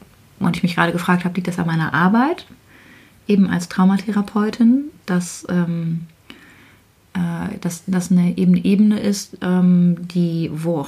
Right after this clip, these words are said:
Hoffnung natürlich eine riesige Komponente spielt, ne? Also, ähm, ich halt eben natürlich auch hoffentlich dem Patienten erst einmal mit, ähm,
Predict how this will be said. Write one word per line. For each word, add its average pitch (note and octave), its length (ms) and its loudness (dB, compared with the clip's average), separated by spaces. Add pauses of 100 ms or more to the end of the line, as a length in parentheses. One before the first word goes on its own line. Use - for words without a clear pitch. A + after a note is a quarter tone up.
Hoffnung G3+ 500 2 (280)
natürlich F#3 540 -2
eine F#3 280 0
riesige G#3+ 420 2
Komponente F3+ 600 0
spielt, C#3+ 580 -6
ne? A3 240 2
Also, D3+ 340 -6 (840)
ähm, D#3 340 -2
ich F3 220 -4
halt E3+ 140 -4
eben D#3 180 -4
natürlich D#3+ 380 -4
auch E3+ 220 -4 (320)
hoffentlich G#3 600 0
dem F3+ 180 4
Patienten F#3+ 720 2 (520)
erst F3+ 220 -2
einmal F3 440 2
mit, F3 300 -4 (220)
ähm, E3 640 -2